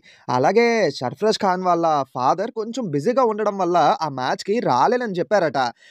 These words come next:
అయితే ఈ విషయం తెలుసుకున్న సూర్యకుమార్ యాదవ్ గారు సర్ఫరాజ్ ఖాన్ వాళ్ళ ఫాదర్‌కి WhatsApp-లో ఒక ఆడియో మెసేజ్ అయితే పంపారు. "కష్టపడి కొడుకుని ఈ స్టేజ్ దాకా తీసుకొచ్చారు. ఏ క్రికెటర్‌కైనా తన ఇంటర్నేషనల్ టెస్ట్ డెబ్యూ అనేది ఒక మెమరబుల్ మూమెంట్.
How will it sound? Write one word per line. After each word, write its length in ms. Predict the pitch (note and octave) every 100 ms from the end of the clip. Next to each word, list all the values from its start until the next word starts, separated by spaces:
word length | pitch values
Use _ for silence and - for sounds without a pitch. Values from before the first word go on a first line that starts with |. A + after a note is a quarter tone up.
| -
అయితే 240 | D3 G#3 C#4
ఈ 120 | F3
విషయం 300 | C3+ B2 C4
తెలుసుకున్న 380 | B3+ A3+ A#3 A#3 A3
సూర్యకుమార్ 600 | E3 G3+ A#3 A#3+ A3 D3+
యాదవ్ 260 | D3 E3
గారు 220 | C#3+ B2 E3 C#4+ -
సర్ఫరాజ్ 500 | F3+ E3 - B3+ G3+
ఖాన్ 280 | - G#3 G3
వాళ్ళ 180 | G3 F#3 -
ఫాదర్‌కి 640 | D3 C3+ F3 D#3+ F3 C#3 D3 G3
WhatsApp-లో 580 | C3 D#3+ - G#3 A#3 B3+ G#3
ఒక 160 | G#3+ A#3+ A3 -
ఆడియో 280 | G#3 G#3 A3+
మెసేజ్ 320 | F#3 D#3+ E3
అయితే 160 | D3 C#3+
పంపారు. 460 | - D3+ D#3+ E3+ C3 A#2 _ _ -
"కష్టపడి 560 | B2 A#2 A3 G3+ E3+ G#3+ A#3
కొడుకుని 420 | D3+ F3+ G#3 F3 A#3+
ఈ 100 | D#3+ G3+
స్టేజ్ 320 | - D#3+ E3+
దాకా 220 | F#3 -
తీసుకొచ్చారు. 600 | G#3+ E3 F#3+ E3+ D#3 C#3 A#3+ D#3 - _ - C#3
ఏ 120 | D#3
క్రికెటర్‌కైనా 720 | G#3+ F3+ A#3+ A3+ A3+ G3 F#3 G3
తన 180 | A3+ F#3+ G3+
ఇంటర్నేషనల్ 680 | D#3+ G3 B3+ A#3 A3 A3+ G#3
టెస్ట్ 240 | F#3 -
డెబ్యూ 280 | F3+ F3 G3+
అనేది 300 | F#3+ E3 E3+ -
ఒక 180 | F#3 - A3+ C3
మెమరబుల్ 480 | B2+ D#3+ A3 A#3
మూమెంట్. 440 | F3+ D#3 F3 B3+